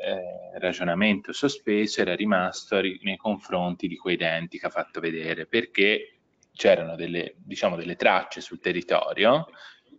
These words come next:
che attestavano l'utilizzo dei suoli. Questo era il punto, no? Alberto, correggimi se sbaglio.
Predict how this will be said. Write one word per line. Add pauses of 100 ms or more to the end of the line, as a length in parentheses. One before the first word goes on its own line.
(300)
che
attestavano
l'utilizzo
dei
suoli.
Questo
era
il
punto,
no?
Alberto,
correggimi
se
sbaglio.